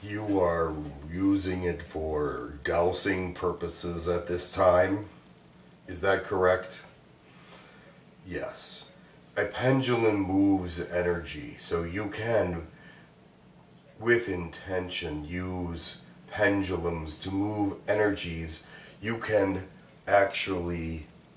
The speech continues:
spin the chakras with a pendulum.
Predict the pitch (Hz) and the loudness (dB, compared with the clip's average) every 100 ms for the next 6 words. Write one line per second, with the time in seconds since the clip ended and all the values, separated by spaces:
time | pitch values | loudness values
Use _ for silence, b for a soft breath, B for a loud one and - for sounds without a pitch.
0 | - - - - - - - - - - | -20 -20 -20 -20 -20 -20 -20 -20 -20 -20
1 | - - - - - 120 110 101 98 87 | -20 -10 -6 -6 0 4 4 4 0 -2
2 | 92 87 - - 98 78 - - 76 73 | -4 -4 -4 2 6 8 6 -2 -2 0
3 | 73 78 - - - - - 85 85 - | -2 -4 -8 -12 -16 -20 -12 -4 -4 -4
4 | 80 - - 92 87 80 76 - | -8 -8 -8 -8 -6 -6 -10 -12